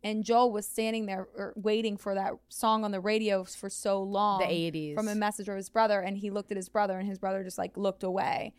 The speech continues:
Speaker 2: Yeah.
Speaker 1: Because it was Marie that probably was like
Speaker 2: Wouldn't let him send it.
Speaker 1: Yeah.
Speaker 2: And, like, I don't know, and she, like, has this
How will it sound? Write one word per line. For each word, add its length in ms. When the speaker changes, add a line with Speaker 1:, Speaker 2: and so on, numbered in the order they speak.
Speaker 2:
Yeah. 180
Speaker 1:
Because 240
it 120
was 180
Marie 400
that 180
probably 480
was 280
like 340
Speaker 2:
Wouldn't 240
let 140
him 100
send 300
it. 200
Speaker 1:
Yeah. 340
Speaker 2:
And, 100
like, 380
I 80
don't 140
know, 120
and 140
she, 220
like, 180
has 460
this 720